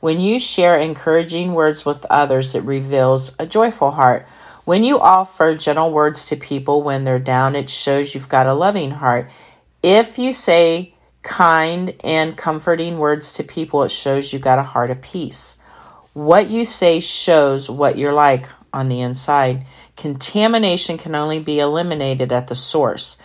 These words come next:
When God helps you control your mouth, He changes you from the inside out. God specializes in heart transplants.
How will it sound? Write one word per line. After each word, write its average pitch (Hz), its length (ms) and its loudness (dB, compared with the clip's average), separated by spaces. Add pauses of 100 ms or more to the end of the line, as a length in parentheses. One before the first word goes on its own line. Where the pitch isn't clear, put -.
(280)
When 147 200 -4
God 180 300 4
helps 262 320 -2
you 220 60 -2
control 165 440 0
your 156 200 -2
mouth, 147 520 2 (240)
He 185 200 -6
changes 196 840 -2
you 131 420 -2 (180)
from 151 360 2
the 143 140 -4
inside 135 480 -2
out. 139 260 4 (280)
God 131 260 4
specializes 143 1160 2
in 139 140 -6
heart 131 500 -2
transplants. - 1040 -8